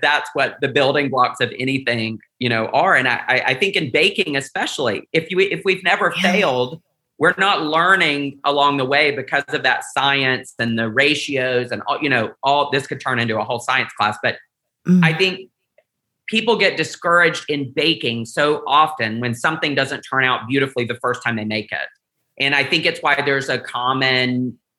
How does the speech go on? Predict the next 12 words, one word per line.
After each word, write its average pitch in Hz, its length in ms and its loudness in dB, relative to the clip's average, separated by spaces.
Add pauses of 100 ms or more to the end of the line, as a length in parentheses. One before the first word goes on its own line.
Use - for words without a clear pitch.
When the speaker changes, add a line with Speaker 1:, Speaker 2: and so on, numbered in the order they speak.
(180)
Speaker 1:
statement 160 680 -2
made, 117 560 0
"I 131 140 2
can 147 200 -4
cook, 202 380 0
but 123 100 2
I 131 80 2
can't 143 320 -2
bake." 156 340 0 (400)
Because 147 220 0
in 156 160 0
cooking, 175 640 -2